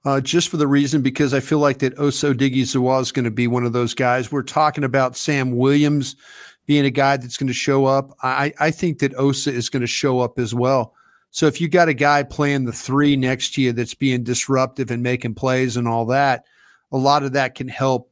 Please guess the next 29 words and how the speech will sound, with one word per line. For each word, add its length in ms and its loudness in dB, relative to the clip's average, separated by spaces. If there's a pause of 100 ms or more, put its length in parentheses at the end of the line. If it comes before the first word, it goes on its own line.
uh, 340 0
you 80 -4
know, 160 0
help 360 -2
you 500 2 (400)
as 200 -2
that 200 0
one 340 0
technique. 600 -4
You 80 0
know, 60 0
you're 240 2
the 80 0
guy 240 0
that's 220 -6
usually 260 -2
taking 360 -4
up 140 -6
blocks 500 2
and 160 -10 (380)
kind 180 0
of 60 0
making 280 0
sure 240 2
that 140 2
everybody's 460 0
clean 400 2
in 140 0
there. 220 -2